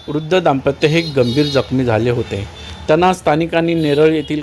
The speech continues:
खाजगी रुग्णालयात दाखल केले होते. त्यांच्या पायाला व प्रायव्हेट पार्ट येथे जबर मार बसला होता. वृद्ध पत्नी सुषमा विनोद रामकृष्ण पिल्लाई, वय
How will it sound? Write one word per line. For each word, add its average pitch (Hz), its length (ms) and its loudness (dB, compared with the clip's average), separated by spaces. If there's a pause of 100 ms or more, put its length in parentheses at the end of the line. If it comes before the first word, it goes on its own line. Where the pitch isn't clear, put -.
खाजगी 139 280 -2
रुग्णालयात 139 440 -2
दाखल 127 420 -2
केले 117 320 -4
होते. 120 220 -6 (1300)
त्यांच्या 147 300 2
पायाला 147 500 4
व 147 200 2 (460)
प्रायव्हेट 135 320 0 (120)
पार्ट 139 200 0
येथे 143 280 0 (160)
जबर 147 300 4
मार 135 280 0 (320)
बसला 123 260 -2
होता. 110 300 -2 (680)
वृद्ध 151 340 2
पत्नी 160 400 0
सुषमा 156 420 0
विनोद 151 300 2 (220)
रामकृष्ण 143 500 -2
पिल्लाई, 147 480 2
वय 143 280 2